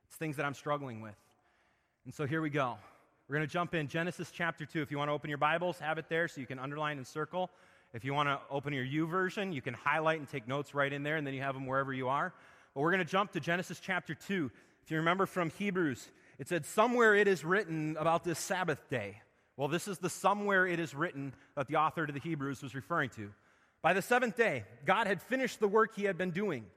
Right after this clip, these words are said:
So on the seventh day, he rested from all his work. And God blessed the seventh day and made it holy, because on it he rested from the work of creating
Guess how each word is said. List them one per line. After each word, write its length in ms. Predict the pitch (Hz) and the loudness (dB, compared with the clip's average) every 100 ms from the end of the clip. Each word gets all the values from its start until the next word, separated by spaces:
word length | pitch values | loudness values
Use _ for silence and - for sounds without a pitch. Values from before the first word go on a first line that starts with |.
| _ _ _ _ _ - | _ _ _ _ _ 0
So 120 | 180 | 2
on 80 | 196 | 4
the 60 | |
seventh 420 | 180 240 247 - - | 4 4 4 -2 0
day, 220 | 208 214 | 0 0
he 180 | 214 196 | 0 -2
rested 720 | 147 220 220 - 180 131 101 - _ _ _ | 2 2 2 -4 -4 -4 -6 -16 _ _ _
from 180 | 175 180 | -2 4
all 200 | 214 196 | 6 6
his 200 | 214 180 | 2 4
work. 480 | 190 117 - - - _ _ _ _ _ | 2 2 -6 -18 -20 _ _ _ _ _
And 140 | 156 170 | 0 4
God 220 | 214 160 | 4 6
blessed 340 | 202 247 - | 4 4 2
the 80 | 226 | -4
seventh 340 | - 202 202 | 2 2 2
day 220 | 170 170 196 | 0 2 2
and 140 | 170 | 0
made 180 | 180 208 | 2 2
it 80 | 185 | 0
holy, 400 | 262 240 147 - - - | 0 2 0 -2 -18 -10
because 320 | 156 190 190 - | 2 6 6 6
on 240 | 185 254 | 4 6
it 100 | 240 160 | 4 -2
he 160 | 220 | -4
rested 520 | 175 214 233 - 175 | 2 2 0 -2 -2
from 180 | - 180 | 0 0
the 60 | 165 | 0
work 400 | 147 214 220 - - | 4 4 4 -2 -8
of 120 | 151 | -8
creating 540 | - 185 202 196 131 | -2 2 4 4 2